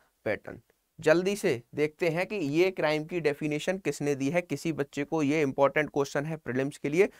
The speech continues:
पता है या नहीं पता? जल्दी से बताइए कि ये जो है हमारी क्राइम की डेफिनेशन किसने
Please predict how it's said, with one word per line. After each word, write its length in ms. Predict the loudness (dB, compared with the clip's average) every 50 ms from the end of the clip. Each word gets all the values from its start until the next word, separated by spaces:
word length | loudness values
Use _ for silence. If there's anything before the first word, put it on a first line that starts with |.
| -20 _ _ 4
पता 260 | 4 8 10 10 10 10
है 180 | 10 8 6
या 100 | 6 6 4
नहीं 360 | 4 2 2 2 2 0 0 -2 -8 -20 _ _ -8
पता? 260 | -6 -4 -4 -4 -6 -6 _ _ _ _ 0
जल्दी 300 | 2 2 2 2 0 2
से 120 | 2 4
बताइए 420 | 4 4 4 6 6 8 8 6 6
कि 100 | 4 2
ये 260 | 0 4 6 6 6
जो 160 | 8 6 4
है 160 | 4 4 2
हमारी 380 | 2 2 2 4 4 4 4 2 2 -4 -12 _ _ 4
क्राइम 300 | 6 6 6 6 4 0
की 140 | -2 -2 0
डेफिनेशन 600 | 2 2 2 2 0 -2 -4 -4 -2 -2 -4 -4 -2
किसने 420 | -4 -6 -4 -4 -2 -2 -2 -2